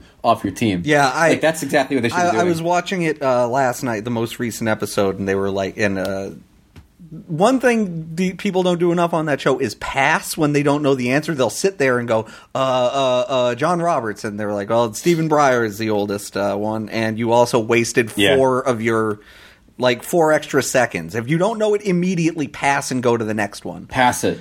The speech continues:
Speaker 1: Yeah, it's good strategy.
Speaker 2: Um,
Speaker 1: Also, speaking of game shows, shout out to my friend Elliot Kalin, uh, who I know from the Flophouse and from his work as lead writer on Mystery Science Theater three thousand, and from Doug Loves Movies, where, uh, Elliot and I first met.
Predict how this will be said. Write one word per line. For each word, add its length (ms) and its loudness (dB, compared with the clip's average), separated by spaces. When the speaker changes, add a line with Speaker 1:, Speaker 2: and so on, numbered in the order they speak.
Speaker 1:
Yeah, 320 2
it's 180 0
good 160 2
strategy. 280 0
Speaker 2:
Um, 400 0
Speaker 1:
Also, 460 2
speaking 340 -2
of 80 2
game 160 2
shows, 240 0
shout 240 0
out 200 0
to 100 -2
my 120 4
friend 600 -2
Elliot 380 2
Kalin, 560 -2
uh, 300 2
who 180 -2
I 80 2
know 300 0
from 320 -2
the 60 -8
Flophouse 760 0
and 360 0
from 380 -2
his 380 -2
work 320 2
as 380 2
lead 320 0
writer 260 4
on 120 0
Mystery 240 -2
Science 260 -2
Theater 180 -2
three 100 -2
thousand, 400 2
and 220 2
from 340 0
Doug 180 0
Loves 160 2
Movies, 360 0
where, 320 0
uh, 200 2
Elliot 240 2
and 100 -4
I 60 0
first 240 -6
met. 280 2